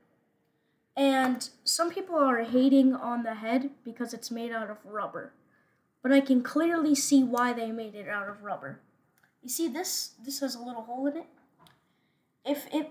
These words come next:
if the head wasn't made out of rubber, if the head wasn't made out of rubber, then this atomic breath piece would never be able to get fit in there. Anyways, we went over all the base,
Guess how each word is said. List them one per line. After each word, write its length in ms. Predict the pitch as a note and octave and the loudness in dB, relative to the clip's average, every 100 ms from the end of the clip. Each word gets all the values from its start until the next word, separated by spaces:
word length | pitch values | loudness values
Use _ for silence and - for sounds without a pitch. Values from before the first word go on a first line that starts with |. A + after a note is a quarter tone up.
| - | -10
if 160 | C4 | -6
the 120 | C#4 | -2
head 380 | B3+ C4+ E4+ A#3+ | 0 2 2 2
wasn't 380 | A#3+ D4 C#4+ C4 | 0 0 0 -2
made 220 | C4+ C4+ - | -4 0 2
out 180 | B3+ | 2
of 180 | B3 A3+ | 2 -4
rubber, 580 | G#3 A#3+ - A3+ A3 B3 _ _ _ _ _ - | -4 0 0 -2 -8 -10 _ _ _ _ _ -20
if 180 | B3+ | -6
the 100 | C4+ | -2
head 300 | B3+ C#4+ D4+ | 0 2 2
wasn't 340 | B3 C#4 C4+ B3 | 2 2 0 0
made 180 | B3+ C4 | 2 2
out 180 | B3+ | 0
of 140 | A#3 - | -2 -4
rubber, 540 | A3 C4 C4 G3+ B3 - - | -2 0 0 -2 -4 -14 -6
then 340 | A3+ C4 C4 | 2 4 6
this 160 | C4+ C4+ | 6 6
atomic 500 | C#4 - C4+ A#3 - | 0 0 -2 -2 -2
breath 280 | C4 C4+ - | -2 -2 -6
piece 320 | A3+ A3+ - G#3 | -10 -10 -12 -10
would 180 | A3+ A3 | -6 -2
never 400 | A#3 A#3+ B3+ B3+ | 2 2 2 -2
be 200 | A#3 A#3 | -6 -8
able 200 | A#3 A#3 | -8 -10
to 80 | A3 | -10
get 280 | A3+ A3 - | -10 -12 -14
fit 140 | A#3 | -14
in 200 | B3 C4+ | -8 -6
there. 220 | F3+ A2+ - _ _ _ _ _ _ _ _ _ _ _ _ _ _ - | -8 -12 -20 _ _ _ _ _ _ _ _ _ _ _ _ _ _ -4
Anyways, 680 | F#4 F#4 F#4 F#4 F#4 E4+ C4 | 0 0 0 0 0 -4 -2
we 140 | C#4 D#4 | 2 4
went 220 | D4 C#4+ | 6 6
over 320 | C#4 C4 C4 | 6 4 2
all 240 | B3 C#4 | 2 0
the 100 | C4 | 0
base, 600 | A#3+ B3 C4+ C4+ - - | -4 2 6 6 2 -6